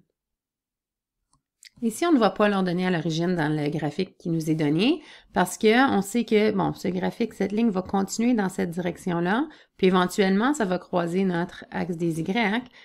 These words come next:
Euh, on ne sait pas exactement quelle valeur juste en regardant le graphique, mais on sait que ça va être en quelque part de négatif. Donc, mon B, absolument, hein, doit être négatif. Donc, déjà, là, on peut éliminer tout ce qui a un B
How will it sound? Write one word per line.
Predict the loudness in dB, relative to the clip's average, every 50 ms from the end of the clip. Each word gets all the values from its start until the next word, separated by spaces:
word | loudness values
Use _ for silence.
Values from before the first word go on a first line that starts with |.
| -20 _ -20 -20 _ -2
Euh, | 2 4 4 4 4 2
on | 0
ne | 0
sait | 2 2
pas | 2 4 4
exactement | 4 2 2 0 0 -2 0 0 2 2 2 2
quelle | 2 2 4
valeur | 4 4 4 4 4 4
juste | 4 2 2 0 0
en | 0
regardant | 0 0 0 2 2 2 2
le | 2
graphique, | 2 0 0 -2 -2 -2 -2 -2 -2 -4 -10 _ _ _ _ _ _ _ _ _
mais | -2 -2
on | -2 -2
sait | -2 -2 -2 -2
que | 0
ça | 2 2 4
va | 4 2
être | 2 2
en | 0 0
quelque | 0 -2 -4 -2
part | 0 0 2 2
de | 2 2
négatif. | 2 2 2 2 2 2 2 2 0 -2 -4 -8 -10 -12 -12 -12 -14 -18 -20 _ _ _ _ _ _ -4
Donc, | -4 -2 0
mon | 2 2 2 2
B, | 0 2 2 2 2 2 0 -4 -6 _ -14
absolument, | -12 -12 -12 -10 -6 -2 0 2 2 2 2
hein, | 0 0 -2 -2 -4 -4 -6
doit | -6 -4 -2 -2
être | -2 -4 -6 -8 -10 -6
négatif. | -4 -2 -2 -2 -2 -2 -4 -6 -6 -8 -12 -14 -10 -6
Donc, | -4 -4 -2 -2
déjà, | -2 0 0 2 2 2 2 2
là, | 2 2 0 0 -2 -6 -16 -18 -12 -6 -4
on | -2 2
peut | 4 4
éliminer | 4 6 4 4 2 2 0 -2 -6 _
tout | -4 -2 0 0
ce | 0
qui | 2 2
a | 4 4
un | 4 4 4
B | 4 4 4 4 2 0